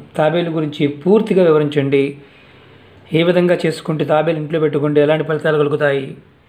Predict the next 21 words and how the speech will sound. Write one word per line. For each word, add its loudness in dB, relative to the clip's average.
ఏ 4
విధంగా 0
చేసుకోవాలి" -4
అని 0
చాలామంది 0
మిత్రులు -4
అడగడం 0
జరిగింది. -2
వారి 2
కోసం -4
ఈరోజు 0
మన 2
ఇంట్లో 2
తాబేలు 2
బొమ్మ -4
పెట్టుకోవడం 0
వల్ల -4
కలిగే 2
లాభాలు, 2
ఈ 6
బొమ్మని 0